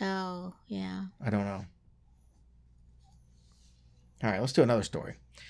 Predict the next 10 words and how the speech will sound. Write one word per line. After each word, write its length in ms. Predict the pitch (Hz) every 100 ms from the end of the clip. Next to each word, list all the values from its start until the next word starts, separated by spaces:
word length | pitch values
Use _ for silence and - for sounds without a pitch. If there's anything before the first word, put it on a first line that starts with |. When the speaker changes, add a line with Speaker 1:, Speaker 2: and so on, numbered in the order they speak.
| - - -
Speaker 2:
This 340 | - 170 254 -
one 140 | 262
happened 500 | 220 165 143 147 127
to 140 | 135 139
W 720 | 110 - 185 208 214 233 240 - -
H 460 | 156 160 - -
Curtis 640 | - - 180 117 107 - - - - -
of 340 | 123 120 110 - -
Southampton, 840 | - 151 165 160 139 131 - 120
England. 520 | 123 127 113 - 104